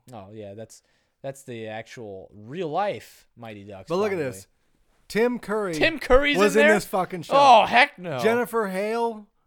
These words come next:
Speaker 2: was the voice actress from Mass Effect. She did the female Shepard.
Speaker 1: Really?
Speaker 2: Crazy.
Speaker 1: Yeah, I don't recognize that, but I defi-, definitely
Speaker 2: Brad
Speaker 1: recognize Tim
Speaker 2: Garrett?
Speaker 1: Curry. Tim Cur-,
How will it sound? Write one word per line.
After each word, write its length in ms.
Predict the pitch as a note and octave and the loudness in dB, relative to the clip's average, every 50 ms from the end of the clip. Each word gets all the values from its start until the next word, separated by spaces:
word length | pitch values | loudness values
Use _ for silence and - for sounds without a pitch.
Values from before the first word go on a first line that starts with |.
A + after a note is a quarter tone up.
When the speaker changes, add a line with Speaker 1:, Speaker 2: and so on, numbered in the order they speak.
| _ _ _ _ | _ _ _ _
Speaker 2:
was 380 | C#3+ D#3+ E3+ F3+ F3+ F3 C#3+ | -4 -2 0 0 -2 -4 -4
the 120 | D3+ F3+ E3+ | -6 -8 -6
voice 320 | D3+ F3+ G3 G3 - - G3+ | -6 -6 -6 -6 -8 -8 -8
actress 400 | F#3 F3+ F3 - F#3+ F3+ - - | -10 -10 -10 -10 -14 -14 -14 -12
from 180 | - E3+ D3+ | -14 -12 -10
Mass 300 | C#3 C#3 D3+ E3+ E3+ - | -8 -8 -8 -8 -8 -10
Effect. 380 | G3 E3+ - F#3+ F#3+ G3 F#3+ - | -14 -12 -10 -10 -10 -10 -12 -16
She 200 | - - E3+ E3 | -16 -16 -16 -14
did 280 | D3+ E3 E3 E3 D3 C#3 | -12 -10 -10 -12 -10 -10
the 440 | D#3 D#3 D3+ D3 D3 C#3+ C#3+ C3+ - _ | -8 -6 -6 -6 -6 -6 -8 -10 -12 _
female 380 | _ E3 E3 E3 E3 E3 E3 | _ -12 -10 -10 -8 -10 -10
Shepard. 560 | D3+ - - D#3+ D#3+ - F#3+ F#3+ G3 F#3+ F3+ E3 _ _ _ _ _ _ _ _ _ _ | -10 -10 -10 -12 -10 -10 -10 -12 -12 -12 -14 -18 _ _ _ _ _ _ _ _ _ _
Speaker 1:
Really? 540 | G2+ G#2+ A2+ C3 F3 A3+ D4 D#4+ D#4+ D#4+ C#4 | _ -18 -16 -14 -14 -14 -14 -14 -16 -18 -20
Speaker 2:
Crazy. 560 | - - D3+ C#3+ C3 B2 A#2 B2+ B2 A#2+ A#2+ G#2+ G2+ | -20 -18 -16 -14 -14 -14 -14 -16 -18 -20 -20 -20 -20
Speaker 1:
Yeah, 220 | A2+ B2 B2 C3+ | -20 -20 -20 -20
I 20 | E3 | -20
don't 180 | G#3+ A#3+ A#3 | -20 -20 -20
recognize 500 | G3+ G3 F#3+ - A2 G#2 G#2 G2+ G2+ A2 B2 | -20 -20 -20 -20 -20 -20 -20 -20 -20 -20 -18
that, 220 | C3+ C3+ A2+ G2 F#2 | -16 -16 -16 -14 -12
but 100 | - D3 | -12 -12
I 60 | A#2+ | -10
defi-, 440 | D3 F#3+ G3 - - E3 D#3+ D3+ - _ | -10 -12 -12 -12 -14 -18 -18 -20 -20 _
definitely 440 | D3 F#3 G3 G3 F#3+ F3+ D#3 C3+ B2+ | -14 -14 -14 -12 -16 -20 -18 -18 -14
Speaker 2:
Brad 120 | C3+ D3 D3 | -12 -8 -6
Speaker 1:
recognize 260 | D#3 E3 F3 F#3 F3+ | -4 -4 -2 -4 -4
Tim 80 | D#3+ C3 | -6 -6
Speaker 2:
Garrett? 420 | D3 D3+ D#3 F3 G3 G#3+ A#3 B3 A#3+ G#3+ - | -4 -4 -4 -4 -4 -4 -6 -6 -8 -10 -16
Speaker 1:
Curry. 80 | _ _ _ _ | _ _ _ _
Tim 180 | - A3 A#3+ | -14 -14 -14
Cur-, 280 | A3+ - G3+ F#3+ E3+ - | -12 -12 -12 -12 -12 -14